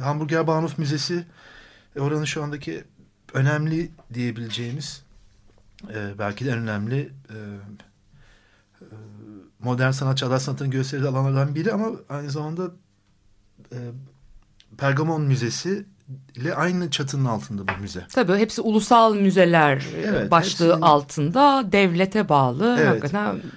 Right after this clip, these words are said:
Speaker 1: İçine
Speaker 2: Pergamon
Speaker 1: girmek zor
Speaker 2: Müziğim
Speaker 1: olmasa da,
Speaker 2: dediğimiz, evet.
Speaker 1: içine girmek, ay, içine girmek zor olsa da diğer, yani hepsi
Speaker 2: Hı hı.
Speaker 1: aynı kurumun altında diye böyle büyük bir imkanlar yok aslında. Çok da faydalı oldu. Ben çünkü bir süre sonra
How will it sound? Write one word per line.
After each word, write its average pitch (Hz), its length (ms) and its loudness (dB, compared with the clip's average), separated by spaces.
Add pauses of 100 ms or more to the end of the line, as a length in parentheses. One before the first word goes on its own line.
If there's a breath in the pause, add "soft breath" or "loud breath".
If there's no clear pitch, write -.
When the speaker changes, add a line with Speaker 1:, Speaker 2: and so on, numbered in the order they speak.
(400 loud breath)
Speaker 1:
İçine 180 260 4
Speaker 2:
Pergamon 185 240 6
Speaker 1:
girmek 180 140 8
zor 156 120 8
Speaker 2:
Müziğim 156 160 8
Speaker 1:
olmasa 143 240 4
da, - 20 4
Speaker 2:
dediğimiz, 131 440 -2
evet. 143 160 -2
Speaker 1:
içine 143 180 -2
girmek, 135 320 0 (320)
ay, 131 80 -2
içine 151 340 -2
girmek 151 360 -4
zor 131 160 2
olsa 123 260 0
da 165 120 0
diğer, 107 240 -2
yani 110 200 -2
hepsi 180 200 0
Speaker 2:
Hı 151 60 4
hı. 131 40 2
Speaker 1:
aynı 135 180 4
kurumun 139 440 0 (480 loud breath)
altında 120 420 -4
diye 127 220 -2
böyle 120 200 -6
büyük 131 200 -8
bir - 60 -14
imkanlar 131 480 -4
yok 170 160 -2
aslında. 139 440 -6 (420 loud breath)
Çok 170 160 -4
da 196 80 2
faydalı 180 400 2
oldu. 180 220 2
Ben 170 140 2
çünkü 170 220 -4
bir 180 40 -2
süre 175 240 -2
sonra 170 380 -4